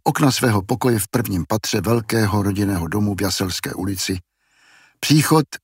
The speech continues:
nejlepšího kamaráda, šestnáctiletého Zbyňka Kovaříka. V tu dobu byli doma kromě něj ještě jeho čtrnáctiletá sestra Naďa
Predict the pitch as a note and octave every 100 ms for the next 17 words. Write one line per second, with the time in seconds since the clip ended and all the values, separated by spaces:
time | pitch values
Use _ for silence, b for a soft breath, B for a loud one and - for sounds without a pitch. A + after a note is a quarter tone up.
0 | - A2+ C3+ C3+ - A#2 A#2 A2+ G2+ D#2+
1 | - - - - - _ _ _ _ b
2 | b b b - B3 - - E3 E3+ -
3 | D#3+ D#3+ D3+ D#3 D3+ C#3 D3+ E3+ _ _
4 | _ _ - F2+ F2+ C#3 C3 B2+ B2 G2
5 | E2 - - - - _ _ _ _ _
6 | _ _ b b b b - - D3 G#3
7 | D#3+ A2+ F2+ F#2 A#2+ D3+ D3+ B2 D3+ D3+
8 | - C#3 C#3+ B2+ G#2 B2+ C#3+ C#3 B2 A2+
9 | - A2+ G#2+ G#2 - B2+ B2+ B2 - A2
10 | A2+ A2 G#2 G2 - - D#2 F2+ G2 B2
11 | D3